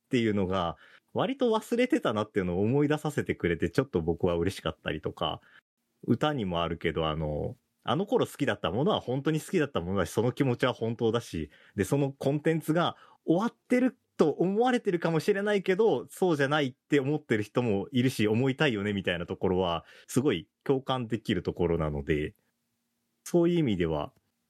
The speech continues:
この話が、あの、現代に向けてどう変わっていくのか、この主人公がどう変わっていくのかっていうのはすごい気になるところでもあるし、あとはね、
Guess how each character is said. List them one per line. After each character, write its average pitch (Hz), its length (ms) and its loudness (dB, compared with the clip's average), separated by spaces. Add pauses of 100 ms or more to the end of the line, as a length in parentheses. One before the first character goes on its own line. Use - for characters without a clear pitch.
こ 110 140 0
の 98 100 2
話 98 380 -2
が、 78 260 -4 (420)
あ 85 140 -2
の、 78 100 -2
現 170 300 0
代 156 200 0
に 147 100 0
向 143 120 -2
け 165 120 0
て 202 160 2
ど 120 340 2
う - 140 -6 (220)
変 104 100 0
わ 90 60 0
っ - 80 -8
て - 100 -6
い 87 60 0
く 92 100 -2
の 80 120 2
か、 78 100 -2
こ 101 120 -2
の 92 80 2
主 98 160 -2
人 98 180 -2
公 95 100 -2
が 82 100 0
ど 90 120 2
う - 80 -10
変 82 80 -2
わ 80 40 -4
っ - 40 -20
て - 80 -2
い 80 40 2
く 87 100 -2
の 78 100 0
か - 80 0
っ - 60 -6
て 82 80 -4
い - 0 -
う - 20 0
の 76 60 -2
は 73 40 -4
す - 120 -10
ご 78 140 0
い 76 120 -4 (560)
気 104 100 2
に 87 80 0
な 82 100 -2
る 80 100 -6
と 92 100 -6
こ 87 120 -2
ろ 80 60 2
で 78 60 -2
も 78 120 0
あ 76 40 0
る 73 40 -2
し、 - 160 0
あ - 120 -2
と 104 120 0
は 85 120 -4
ね、 110 200 -4